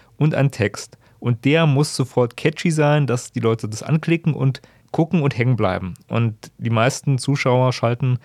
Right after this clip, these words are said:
am Anfang gleich ab. Gibt's auch Untersuchungen, Statistiken. Beim Podcast weiß ich nicht, wie es ist. Also ich vermute mal, äh, meine lieben Zuschauer, <laughs> Grüße an euch, ihr werdet wahrscheinlich länger hören, weil das Medium auf länger eingestellt ist.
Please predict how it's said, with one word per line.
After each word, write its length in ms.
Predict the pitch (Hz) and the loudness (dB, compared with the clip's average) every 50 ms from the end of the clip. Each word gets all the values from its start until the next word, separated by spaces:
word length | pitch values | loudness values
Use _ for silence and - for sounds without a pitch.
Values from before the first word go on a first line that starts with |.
| - _ _ | -12 _ _
am 160 | - 110 117 | -4 -4 -2
Anfang 380 | - 120 147 151 - - 165 151 | 0 0 0 0 2 0 0 0
gleich 260 | 151 147 151 - 151 | 2 0 0 0 0
ab. 200 | 135 151 156 - - _ _ _ | -2 -4 -4 -6 -14 _ _ _
Gibt's 240 | - 127 117 - - | -4 -4 -2 -2 -2
auch 160 | 117 120 - | -2 0 0
Untersuchungen, 380 | 151 131 123 113 135 139 139 151 | 0 0 0 0 0 0 0 0
Statistiken. 600 | - - 120 135 131 - - 143 135 139 139 135 - - - - - - - - _ | -2 -2 -4 -4 -4 -4 -4 -2 0 0 0 0 -2 -10 -20 -20 -20 -20 -20 -6 _
Beim 160 | 127 123 120 | -2 -2 -2
Podcast 580 | - - 175 160 - - 160 156 160 151 - | 0 -2 -2 -2 -2 -2 0 0 0 0 0
weiß 160 | 123 123 123 127 | -2 0 0 0
ich 60 | 123 | 0
nicht, 240 | 120 151 - - 160 | 0 0 0 0 0
wie 80 | 165 | 0
es 120 | 175 156 - | 0 -2 -2
ist. 300 | - 156 175 170 - - | -4 -4 -4 -4 -6 -8
Also 160 | - 131 127 | -6 -4 -4
ich 140 | 131 127 - | -4 -6 -6
vermute 340 | - 139 135 151 160 156 156 | -4 -2 0 0 0 0 0
mal, 480 | 143 139 139 139 139 135 135 131 123 - | 0 2 2 2 2 2 2 0 -2 -4
äh, 100 | - 120 | -6 -4
meine 340 | 127 131 127 117 123 135 135 | -2 0 0 0 2 2 2
lieben 200 | 131 143 143 143 | 0 0 -2 -4
Zuschauer, 720 | - - 151 147 - - 143 143 147 147 143 147 147 139 - - 147 131 | -2 -2 -2 -2 0 0 0 2 2 2 2 2 0 0 0 0 -2 -2
<laughs> 200 | - - - - | -2 -4 -12 -4
Grüße 260 | - 135 143 139 156 147 | 0 0 2 2 2 0
an 60 | 143 | 2
euch, 320 | 143 147 165 175 - - - - - - - - - - _ _ | 2 2 2 0 0 -4 -12 -16 -14 -14 -14 -16 -18 -20 _ _
ihr 180 | 139 139 131 | 0 0 2
werdet 220 | 131 139 143 135 - | 2 0 0 2 0
wahrscheinlich 320 | 143 127 - 139 131 - | -2 -2 0 -2 -2 0
länger 480 | - 120 113 135 180 196 147 120 98 92 | 0 2 2 2 2 4 2 2 0 0
hören, 440 | 110 113 117 127 143 156 160 160 - | 0 2 2 2 4 2 2 0 -2
weil 480 | - 117 113 117 113 120 127 139 143 143 | -4 -4 -2 0 2 2 4 2 2 2
das 180 | 139 127 - - | 0 -4 -2 0
Medium 380 | 127 123 135 131 151 139 135 | 0 0 2 2 0 0 0
auf 200 | - 127 - - | -2 -6 -4 -2
länger 520 | 117 110 123 135 143 135 135 135 131 - - _ _ _ _ | 0 0 2 2 2 2 2 0 -2 -4 -10 _ _ _ _
eingestellt 720 | - - 123 143 151 139 123 - - - 104 98 92 - | -4 -2 0 2 2 0 0 -2 -4 -6 -6 -6 -6 -10
ist. 520 | _ - 92 85 87 - - - - - | _ -12 -12 -12 -12 -14 -18 -18 -20 -20